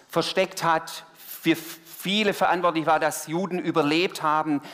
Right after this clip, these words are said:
die ins K Z gekommen ist. Ihre Schwester ist gestorben, sie hat's überlebt. Und Corrie ten Boom, wirklich eine Mutter in Christus, sie hat gesagt, "Die Unsicherheiten dieser Zeit sind das Rohmaterial für unseren Glauben."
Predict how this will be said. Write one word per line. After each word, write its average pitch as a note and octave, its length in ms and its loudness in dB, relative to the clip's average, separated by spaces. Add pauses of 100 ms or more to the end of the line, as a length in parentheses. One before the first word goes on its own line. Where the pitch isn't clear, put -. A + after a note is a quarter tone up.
(140)
die D#3+ 100 2
ins D#3+ 180 2
K E3 200 0
Z F#3+ 320 -2
gekommen E3 480 0
ist. D#3 320 -2 (200)
Ihre D3+ 200 0
Schwester E3 380 0
ist - 160 -4
gestorben, D#3+ 540 0
sie D3+ 200 -2
hat's D3+ 220 0
überlebt. D#3 800 0 (380)
Und C#3+ 120 0
Corrie E3 280 2
ten D3+ 260 0
Boom, D#3+ 340 2
wirklich F3 300 0
eine D3 100 0 (220)
Mutter F#3+ 400 2
in E3+ 200 0
Christus, E3+ 440 -2
sie E3 80 0
hat D#3+ 120 -4
gesagt, D#3 440 -2 (340)
"Die E3 140 2
Unsicherheiten F3+ 1040 2
dieser D#3 340 0
Zeit E3+ 460 2
sind D3+ 160 -2
das C3+ 220 -2
Rohmaterial C3+ 840 0
für A#2+ 180 -8
unseren A#2 400 -8
Glauben." G#2+ 520 -10